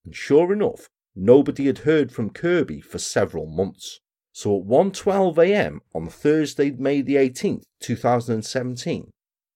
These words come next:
a call was placed to Merseyside Police by Lauren's mother,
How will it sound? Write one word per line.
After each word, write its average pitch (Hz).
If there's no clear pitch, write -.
a -
call 208
was 160
placed -
to 208
Merseyside 131
Police 117
by 87
Lauren's 98
mother, 147